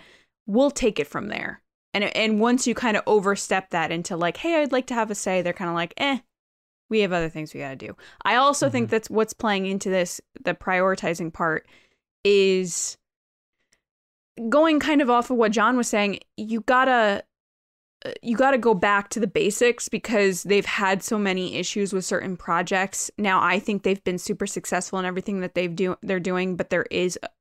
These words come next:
Speaker 1: a good chunk of people and or fandom or general public that maybe didn't like one movie but liked a different movie, might liked this but not this,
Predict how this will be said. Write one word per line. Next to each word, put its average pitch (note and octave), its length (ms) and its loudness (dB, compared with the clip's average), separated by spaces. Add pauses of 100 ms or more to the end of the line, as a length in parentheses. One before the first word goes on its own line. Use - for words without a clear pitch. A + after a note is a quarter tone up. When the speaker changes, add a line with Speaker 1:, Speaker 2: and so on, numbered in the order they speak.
(160)
Speaker 1:
a G3 100 -2
good F#3+ 320 0
chunk E3+ 300 -4
of - 120 -16
people A3 340 0
and F#3 200 -2
or E3 120 0
fandom F#3 420 -2
or D#3 60 -6
general D#3+ 360 -2
public G3 440 0 (440)
that F#3+ 200 2
maybe F#3 420 2
didn't F3+ 320 -2
like E3+ 240 -2
one F3+ 160 -2
movie F3+ 260 -2
but D#3+ 160 -2
liked E3 260 -2
a E3 40 -6
different B3+ 340 0
movie, B3+ 420 -2 (260)
might G#3 240 -2
liked F3 260 -4
this F#3+ 220 -2
but - 160 -4
not E3 240 -4
this, C#4 440 2